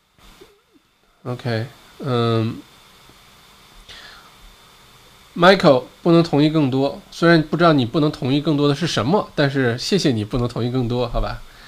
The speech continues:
Renee，学习学习，向麦校长学习。OK，谢谢，谢谢。月亮对巨蟹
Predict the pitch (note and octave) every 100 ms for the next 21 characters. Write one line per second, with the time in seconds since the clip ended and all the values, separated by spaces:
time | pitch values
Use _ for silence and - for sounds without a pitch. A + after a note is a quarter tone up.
0 | - - - - - - _ - _ -
1 | D3 C#3 F3+ C3+ - D#3+ E3 E3 D3+ D3+
2 | D3 D3 D#3 D#3 C#3+ C3+ A2 G#2 A2 G#2+
3 | D3+ C#3 - A#2 G#2 G#2 - B2 - C#3
4 | G#2 - C3 C3 A2 - - - - -
5 | - - - - - - - - - -
6 | - F3+ D3+ D3 B2+ D#3+ C#3+ - D3 -
7 | D#3+ -